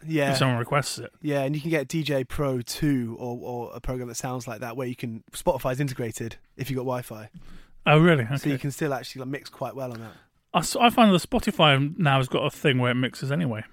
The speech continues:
Speaker 1: Oh, no, it will crossfade.
Speaker 2: It crossfade, yeah.
Speaker 1: Nice. What, what's
Speaker 2: So
Speaker 1: your usual playlist like?
Speaker 2: Uh, well, it's, it's all sort of, I mean, when I started, well, it's pretty similar to when I started. So it's just a lot of, um,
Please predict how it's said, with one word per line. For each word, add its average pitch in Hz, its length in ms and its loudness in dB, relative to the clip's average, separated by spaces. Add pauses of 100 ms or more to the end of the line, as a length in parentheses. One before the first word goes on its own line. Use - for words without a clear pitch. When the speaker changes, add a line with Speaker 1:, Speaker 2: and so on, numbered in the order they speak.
(100)
Speaker 1:
Oh, 151 120 -4
no, 151 140 -4
it 127 80 -8
will 139 80 -12
crossfade. 131 500 -6
Speaker 2:
It 160 60 -2
crossfade, 123 500 0
yeah. 147 180 4
Speaker 1:
Nice. - 220 -6
What, 180 200 0
what's 170 220 6
Speaker 2:
So 135 60 6
Speaker 1:
your 170 140 4
usual 156 300 0
playlist 143 420 -2
like? - 320 -14 (920)
Speaker 2:
Uh, 180 460 12
well, 196 380 10
it's, 175 240 0
it's 185 160 -2
all 175 140 4
sort - 160 -2
of, 175 60 0
I - 20 6
mean, 160 160 6
when 165 160 4
I 156 40 6
started, 160 400 2
well, 208 140 0
it's 302 160 -6
pretty 190 220 0
similar 160 320 0
to - 80 -4
when 117 80 -2
I - 20 -6
started. 123 400 -6
So 135 120 -4
it's 123 100 -6
just - 160 -4
a 131 40 -2
lot 123 220 0
of, 113 220 -4
um, 110 320 -4